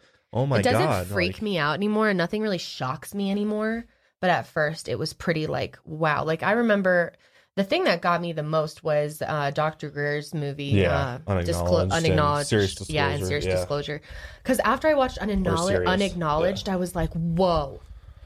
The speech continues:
Speaker 2: Oh my, like, wow. So much evidence, like, just piles and piles and piles of evidence. It's crazy. If you have not seen that movie, it's hopefully still on Netflix.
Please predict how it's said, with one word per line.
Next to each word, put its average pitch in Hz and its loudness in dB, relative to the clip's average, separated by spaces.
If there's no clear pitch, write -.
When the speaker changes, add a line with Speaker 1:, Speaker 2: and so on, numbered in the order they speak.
Speaker 2:
Oh 220 4
my, 220 2
like, 175 0
wow. 165 2
So 262 2
much 247 2
evidence, 190 2
like, 175 -2
just - -8
piles 214 2
and 165 -4
piles 190 0
and 165 -8
piles 170 0
of - -10
evidence. 151 -2
It's - -14
crazy. 156 -2
If 180 -6
you 233 4
have 233 4
not 208 2
seen 185 -4
that 165 0
movie, 156 -4
it's - 0
hopefully 220 0
still 190 0
on 156 2
Netflix. - -4